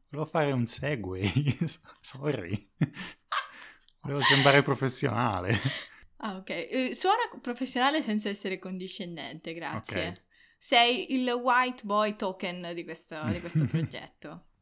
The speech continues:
Speaker 2: Rifai la domanda?
Speaker 1: Ah, eh, qual è l'argomento di oggi?
Speaker 2: Grazie Simone per questa domanda. L'argomento di oggi è perché Dungeons and Dragons è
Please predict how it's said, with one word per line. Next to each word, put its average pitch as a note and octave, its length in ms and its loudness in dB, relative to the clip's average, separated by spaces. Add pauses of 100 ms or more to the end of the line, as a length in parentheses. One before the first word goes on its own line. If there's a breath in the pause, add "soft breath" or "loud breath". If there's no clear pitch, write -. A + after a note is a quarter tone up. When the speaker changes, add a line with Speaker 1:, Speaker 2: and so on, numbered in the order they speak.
Speaker 2:
Rifai E3 260 -14
la D#3+ 100 -14
domanda? G3 600 -4
Speaker 1:
Ah, G#2 380 2 (160)
eh, F#2 420 -2
qual A#2+ 220 4
è C3+ 40 0
l'argomento G#2 540 -4
di F#2+ 140 -2
oggi? F3+ 480 -4 (260 soft breath)
Speaker 2:
Grazie - 320 -2
Simone G#3 240 2
per G3+ 140 -4
questa G#3 200 -4
domanda. E3 540 0
L'argomento D#4+ 540 6
di F#4 120 6
oggi C#4 440 4
è A3 340 4
perché E4+ 400 0
Dungeons G#3 380 -2
and C4 140 -6
Dragons F#3+ 560 -4
è F#3 380 0